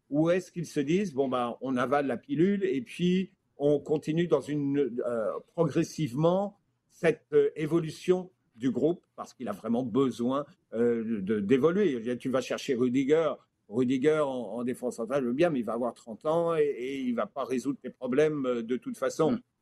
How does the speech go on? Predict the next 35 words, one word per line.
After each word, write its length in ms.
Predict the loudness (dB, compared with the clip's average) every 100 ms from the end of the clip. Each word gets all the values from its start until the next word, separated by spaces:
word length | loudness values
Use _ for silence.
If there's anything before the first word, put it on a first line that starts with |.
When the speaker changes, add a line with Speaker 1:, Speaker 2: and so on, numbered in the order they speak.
| -4
Speaker 1:
Euh, 260 | 0 0 0
alors, 220 | 0 -2
il 40 |
se 60 | -2
positionne, 480 | -4 -2 2 2 2
je 80 | 0
sais, 160 | -2
sur 160 | -2 -4
Tchouaméni 540 | -4 -2 0 2 0
de, 240 | 0 -4 -2
de 120 | 0
Monaco. 680 | 0 0 -4 0 0 0 _ _ _
Là 120 | -2
encore, 280 | -2 2 0
il 40 | 2
va 80 |
y 60 | -4
avoir 240 | -2 -2
de, 380 | -2 -2 -2 -2
de, 200 | 0 0
de 180 | 0 -2
la 100 | -2
discussion 440 | -2 -2 -4 0
et 60 | 0
de 60 | 0
la 80 |
surenchère 640 | -4 -2 -2 -2 0 0 0
parce 180 | -8 -16
qu'ils 140 | -20
ne 60 | -20
sont 200 | -18 -10
pas 120 | -6
les 100 | -4
seuls. 340 | 4 4 4 -4 _ _ _ _ _ _ _ _ 0
Mais, 420 | 4 4 2